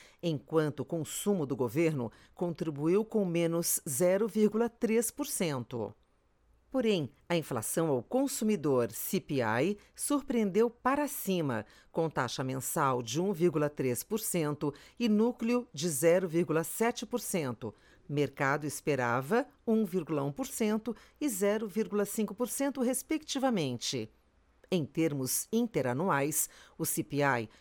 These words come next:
foi nove por cento, com núcleo de cinco vírgula nove por cento.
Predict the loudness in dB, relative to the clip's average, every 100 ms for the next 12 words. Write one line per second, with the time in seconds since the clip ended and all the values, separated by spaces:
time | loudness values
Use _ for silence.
0 | _ -2 0 0 2 2 0 -2 -4 -4
1 | -2 0 -2 -2 -6 -6 _ -2 2 2
2 | 2 0 -2 -4 -4 -4 -4 -2 0 0
3 | -2 -6 -2 -2 0 0 0 2 2 2
4 | 0 -4 -4 -2 -2 -2 -4 -6 -6